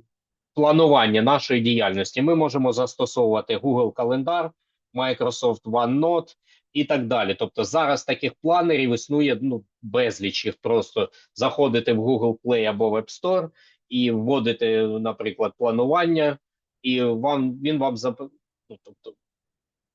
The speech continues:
ну, Play Market, наприклад, запропонує вам дуже багато таких програм. Далі, е, з-, е, що ми сьогодні? Ми сьогодні з вами будемо розглядати безпосередньо саме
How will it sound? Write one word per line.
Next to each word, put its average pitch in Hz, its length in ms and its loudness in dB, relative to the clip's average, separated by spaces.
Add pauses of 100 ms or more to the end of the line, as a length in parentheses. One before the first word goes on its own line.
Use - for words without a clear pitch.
(720)
ну, 131 80 -2 (100)
Play 139 200 0
Market, 160 380 0
наприклад, 117 440 -2
запропонує 120 560 0
вам 107 240 0
дуже 107 340 0
багато 98 1000 0 (440)
таких 107 440 -6 (500)
програм. 104 540 0 (840)
Далі, 117 340 2
е, 95 160 0 (340)
з-, 127 260 -8
е, 147 280 0
що 208 240 0
ми 185 120 2
сьогодні? 143 420 0
Ми 202 120 0
сьогодні 156 420 -2
з 117 80 -6
вами 131 260 0
будемо 127 360 -2
розглядати 127 600 -4
безпосередньо 131 800 -4
саме 110 400 -4